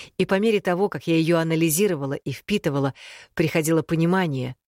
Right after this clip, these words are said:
То, что происходит между нами в спальне, неправильно, что нормальные люди так не живут, что у них всё по-другому. Просто это была меньшая из моих проблем, и до поры до времени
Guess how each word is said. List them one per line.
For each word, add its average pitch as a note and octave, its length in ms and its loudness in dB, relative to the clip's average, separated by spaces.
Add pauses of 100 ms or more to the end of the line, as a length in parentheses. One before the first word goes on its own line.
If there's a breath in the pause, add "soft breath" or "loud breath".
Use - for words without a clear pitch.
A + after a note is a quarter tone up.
(600)
То, G3+ 160 2
что - 180 -6
происходит D#3+ 560 0
между D#3 280 0
нами C#3+ 240 0
в - 80 -4
спальне, D#3 560 -2 (420 loud breath)
неправильно, D3 800 -2 (520 loud breath)
что - 220 0
нормальные G3 520 2
люди F#3 260 0
так - 180 -4
не E3+ 140 2
живут, E3 480 0 (500)
что - 300 -2
у D3 100 2
них D3 340 0
всё - 340 2
по-другому. D#3 720 -2 (1080 loud breath)
Просто F#3+ 540 0
это F3 220 -2
была D#3+ 220 2
меньшая D#3 540 0
из C3 240 0
моих C3+ 240 0
проблем, C3 480 -2 (560 loud breath)
и F#3 80 4
до F3 100 2
поры F3+ 240 0
до D#3+ 160 0
времени D3+ 520 0